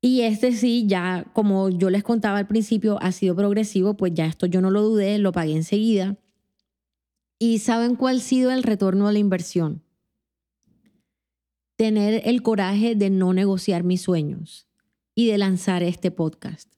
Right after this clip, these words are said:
Esa inversión me ayudó a sanar aún más mi relación con el dinero y conmigo misma, de saber qué es, quién soy y qué merezco y de qué soy digna.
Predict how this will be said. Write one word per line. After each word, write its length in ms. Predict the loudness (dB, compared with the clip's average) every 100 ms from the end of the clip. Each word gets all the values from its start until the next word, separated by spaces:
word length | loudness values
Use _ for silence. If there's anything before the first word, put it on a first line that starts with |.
| _ _ _ _ _ _ _ _ _ _ _ _
Esa 240 | -2 0 2
inversión 800 | 2 2 0 0 0 2 0 0
me 80 | 2
ayudó 680 | 2 2 2 2 0 -2 -2
a 120 | -2
sanar 360 | 0 0 0 0
aún 300 | 0 2 2
más 380 | 2 0 -4 -2
mi 160 | 0
relación 540 | 2 0 0 0 0 2
con 160 | 0
el 120 | 0 2
dinero 540 | 2 2 0 -2 -6 _ _ _ _ _
y 140 | -2 0
conmigo 680 | 2 2 2 2 2 0
misma, 720 | 2 2 0 0 0 -2 -6 _ _ _ -2
de 140 | 0
saber 640 | 0 0 2 0 -2 -10 _ _ _ _ _ _ _
qué 200 | 0 0
es, 260 | -2 -6 -14 -2
quién 360 | 0 2 0
soy 500 | 0 0 0 0 -2 -10 _ _ _ _ _ _ _
y 220 | -2 0
qué 180 | 0 2
merezco 760 | 2 2 2 0 -2 -2 -2 -4 _
y 160 | 2 2
de 180 | 0
qué 220 | 0 0 2
soy 280 | 2 0
digna. 540 | 2 2 0 -2 -6